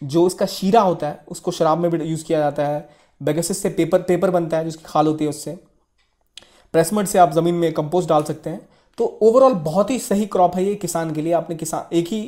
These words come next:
क्रॉप से बहुत कुछ कर सकते हैं। अब देखते हैं ग्रो कैसे करती है। शुगर केन ग्रो करने के लिए टेम्परेचर आपको चाहिए होता है इक्कीस से सत्ताईस डिग्री सेल्सियस तक।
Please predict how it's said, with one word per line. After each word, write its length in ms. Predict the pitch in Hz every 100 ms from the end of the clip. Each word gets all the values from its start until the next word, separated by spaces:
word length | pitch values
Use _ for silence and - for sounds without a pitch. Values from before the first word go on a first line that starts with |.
| - -
क्रॉप 160 | 156
से 140 | 151 202
बहुत 220 | 165 156
कुछ 120 | 160
कर 120 | 143
सकते 280 | 123 113 123
हैं। 140 | 123 -
अब 100 | 147
देखते 280 | 180 180 233
हैं 100 | 208
ग्रो 180 | - 156
कैसे 220 | 147 135
करती 280 | 123 110 117
है। 120 | 113 _ _ _ _ _ _ _ -
शुगर 300 | 247 269 311
केन 180 | 285 233
ग्रो 120 | 214
करने 260 | 196 165
के 60 | 156
लिए 100 | 190
टेम्परेचर 420 | 190 175 196 247
आपको 220 | 214 -
चाहिए 200 | 175 151
होता 180 | 135 135
है 100 | 170
इक्कीस 300 | 180 - 226
से 80 | 220
सत्ताईस 340 | 185 170 156
डिग्री 160 | 147 147
सेल्सियस 400 | 143 123 123 120
तक। 140 | -